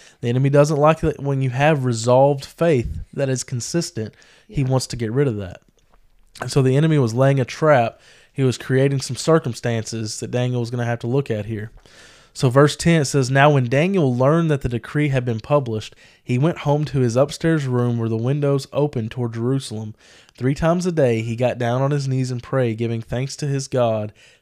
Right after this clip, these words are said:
Speaker 1: just as he had done before." So here we are with Daniel, right? And I'm thinking about, you know, going through my head again, watching this like I do, I would say, T V in my head, but with scripture.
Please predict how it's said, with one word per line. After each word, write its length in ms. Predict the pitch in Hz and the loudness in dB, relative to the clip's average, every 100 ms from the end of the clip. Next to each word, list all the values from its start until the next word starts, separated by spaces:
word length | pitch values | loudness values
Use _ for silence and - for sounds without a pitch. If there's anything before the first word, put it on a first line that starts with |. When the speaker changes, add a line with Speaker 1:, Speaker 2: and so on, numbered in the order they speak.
| _ | _
Speaker 1:
just 280 | 131 139 151 | -2 -2 -2
as 140 | 139 | -4
he 140 | 147 | -2
had 140 | 139 135 | 0 0
done 260 | 120 113 | -2 -2
before." 520 | 110 - 135 120 - - _ _ _ _ _ - _ - _ _ - | -6 -4 -2 -2 -6 -14 _ _ _ _ _ -20 _ -20 _ _ -4
So 400 | - 139 131 - _ _ _ _ _ _ _ _ _ - | 4 4 4 -2 _ _ _ _ _ _ _ _ _ -2
here 140 | 151 | 2
we 140 | 196 | 4
are 320 | 151 117 110 113 | 6 6 4 0
with 200 | 117 120 | -4 -2
Daniel, 400 | 120 117 107 104 | -2 -2 -4 -2
right? 320 | 110 113 - - - - | 2 2 0 -8 -18 -6
And 100 | 117 | -4
I'm 100 | 113 | -2
thinking 400 | - 139 151 147 | 0 -2 0 -2
about, 520 | 143 135 127 127 - - | 2 4 4 2 -4 -8
you 100 | 135 | -2
know, 200 | 117 113 | 0 -2
going 340 | 117 123 135 | 0 0 0
through 180 | 139 139 | 0 0
my 160 | 139 | 0
head 200 | 135 127 | 0 0
again, 440 | 120 113 113 110 110 | 0 -2 -4 -4 -4
watching 360 | 113 120 127 | -4 -4 -6
this 240 | 123 120 - | -6 -6 -6
like 200 | 117 120 | -6 -4
I 140 | 117 | -4
do, 520 | 117 117 123 120 117 120 | -4 -4 -2 -2 -4 -8
I 120 | 113 | -6
would 200 | 120 123 | -4 -4
say, 280 | - 123 120 | -4 -4 -4
T 240 | 117 131 | -4 -6
V 200 | 127 123 | -4 -4
in 80 | 123 | -4
my 160 | 120 117 | -2 0
head, 280 | 120 123 110 | 2 2 0
but 120 | 110 | -4
with 100 | 110 | -8
scripture. 560 | - - 151 - 107 | -6 -2 -2 -4 -12